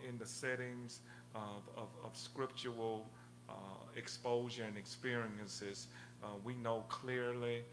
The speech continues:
uh, that this is uh, a story of a relationship, uh, between a family and Jesus. The story of a relationship,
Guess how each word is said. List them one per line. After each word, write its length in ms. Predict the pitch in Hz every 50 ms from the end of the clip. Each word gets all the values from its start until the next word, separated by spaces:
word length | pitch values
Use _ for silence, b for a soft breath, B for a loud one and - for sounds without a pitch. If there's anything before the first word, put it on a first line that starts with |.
| B B B B - 113
uh, 180 | 110 107 104 98 101
that 300 | 110 107 104 92 - -
this 320 | 117 117 120 120 120 117
is 380 | 101 101 101 104 98 95 - - - - - - - - - - - - - - - - - - - - - - - - - - 113
uh, 340 | 104 101 101 98 - 110
a 40 | 107
story 640 | - - - - - 139 135 135 131 127 127 127 123 123 B B B B B B - -
of 280 | 127 120 117 117 113
a 60 | 117 104
relationship, 1120 | 101 107 107 107 117 127 135 127 - - 147 131 127 117 - - - 123 113 113 113 117 - - B B B B B B B -
uh, 180 | 117 110 110 110 98
between 840 | 117 117 - - - 123 123 120 120 117 113 110 110 110 107 110 110 113 B B B B B B 117
a 60 | 113 - - -
family 440 | - 123 120 117 117 113 110 107 107 110 - 117
and 160 | 104 101 101 92
Jesus. 600 | 104 110 107 98 95 - - - - - - - - B B B B B B B
The 60 | - -
story 400 | - - 120 110 107 107 107 104
of 100 | 98 98
a 40 |
relationship, 840 | 95 98 98 98 104 107 104 - - 95 95 - - - 98 98 95